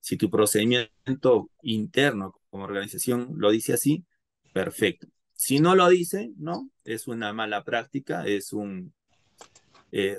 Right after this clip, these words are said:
una observación que tiene que levantar la, la organización, pero no encajaría como no conformidad si es que no está escrito en algún procedimiento.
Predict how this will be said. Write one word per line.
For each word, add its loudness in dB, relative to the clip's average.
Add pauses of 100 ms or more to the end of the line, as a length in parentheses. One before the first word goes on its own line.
una -2
observación 0
que -2
tiene -4
que -6
levantar -4
la, -2
la -4
organización, -8 (100)
pero 4
no 2
encajaría 0
como -4
no -4
conformidad -4
si 2
es 2
que -2
no -2
está -4
escrito -2
en -6
algún -6
procedimiento. -8